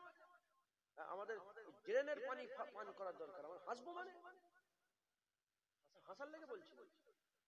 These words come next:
শোনো, বোঝো ব্যাপারটা, সব জায়গায় ইয়ার্কি ফাজলামি নয়। কি বোঝাতে চাইছে আল্লামা রুম রহম-, হাসিবা, হাসাবার লেগে বোঝায়নি। আল্লামা রুম রাহমাতুল্লাহ আলাইহি বলছে,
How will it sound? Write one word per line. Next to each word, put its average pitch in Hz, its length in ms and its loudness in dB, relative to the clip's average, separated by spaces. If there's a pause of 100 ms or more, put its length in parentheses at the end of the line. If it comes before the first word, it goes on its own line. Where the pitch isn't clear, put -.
(260)
শোনো, 247 240 6
বোঝো 269 300 8
ব্যাপারটা, 339 560 6 (600)
সব 190 180 2
জায়গায় 330 240 8
ইয়ার্কি 320 280 6
ফাজলামি 233 440 0
নয়। 180 280 -6 (1200)
কি 392 160 12
বোঝাতে 415 420 10
চাইছে 226 460 4
আল্লামা 190 320 2
রুম 233 220 2
রহম-, 170 200 0
হাসিবা, 269 280 6
হাসাবার 320 380 8
লেগে 381 200 4
বোঝায়নি। 254 560 0 (1900)
আল্লামা 151 340 0
রুম 170 200 -4
রাহমাতুল্লাহ 143 500 -4
আলাইহি 127 200 -10
বলছে, - 240 -14